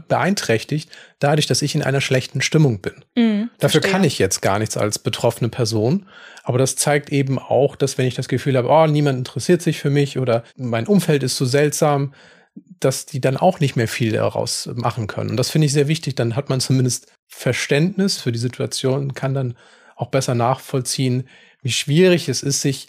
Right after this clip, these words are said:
Speaker 1: von solchen Sachen abzuschirmen und dass die anderen eben aber auch erstmal nicht aus ihrer Haut können, wenn sie da erstmal drinstecken.
Speaker 2: Du hattest noch ein ganz interessantes Statement rausgesucht von, äh, einem Dozenten. Kannst du das vielleicht nochmal mit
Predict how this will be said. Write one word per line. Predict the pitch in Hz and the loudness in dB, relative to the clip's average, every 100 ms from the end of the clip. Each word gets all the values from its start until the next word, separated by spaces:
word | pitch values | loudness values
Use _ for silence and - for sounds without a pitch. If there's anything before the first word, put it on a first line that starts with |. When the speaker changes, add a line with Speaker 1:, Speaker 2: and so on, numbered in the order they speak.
| - - _ | -20 -20 _
Speaker 1:
von | - 123 | -2 0
solchen | 123 135 - 127 | 2 2 0 0
Sachen | 127 - 139 | -2 -2 -4
abzuschirmen | 151 - 156 - 127 113 110 151 160 _ _ _ _ | -2 -2 -2 0 2 2 2 -2 -6 _ _ _ _
und | - 131 123 120 - - 180 143 - | -4 0 0 -2 -6 -14 -16 -12 -4
dass | 127 | -4
die | - 135 | -4 -4
anderen | 123 131 | -2 -2
eben | 123 135 | -2 -2
aber | 120 127 | -2 0
auch | 135 | -2
erstmal | 131 117 117 | -2 -4 -2
nicht | 110 110 | -4 -4
aus | - | -6
ihrer | 123 110 101 | -6 -4 -2
Haut | 107 | -2
können, | - 110 107 | -2 -4 -4
wenn | 107 | -4
sie | 110 | -6
da | 101 | -6
erstmal | 117 - 117 | -8 -8 -8
drinstecken. | 123 113 - - _ | -8 -8 -10 -14 _
Speaker 2:
Du | 233 | -2
hattest | 233 240 | 0 2
noch | 240 | 2
ein | 226 | 4
ganz | 214 226 | 2 0
interessantes | 214 226 226 214 208 | -2 0 0 0 0
Statement | 226 226 240 208 | 0 0 0 2
rausgesucht | 185 185 - 202 196 190 - | 0 0 0 -2 -2 -6 -10
von, | - - 202 185 185 - | -10 -2 0 0 -4 -4
äh, | |
einem | 180 180 175 185 185 190 | -4 -2 -2 -2 -4 -8
Dozenten. | - - - 220 226 202 240 - _ _ _ _ _ _ | -6 -2 0 0 -2 -4 -4 -6 _ _ _ _ _ _
Kannst | - 208 - 196 | -4 0 0 0
du | |
das | 180 - | -2 0
vielleicht | 247 220 220 | 2 2 0
nochmal | 226 233 233 | 0 0 2
mit | 226 220 - | 0 -2 -10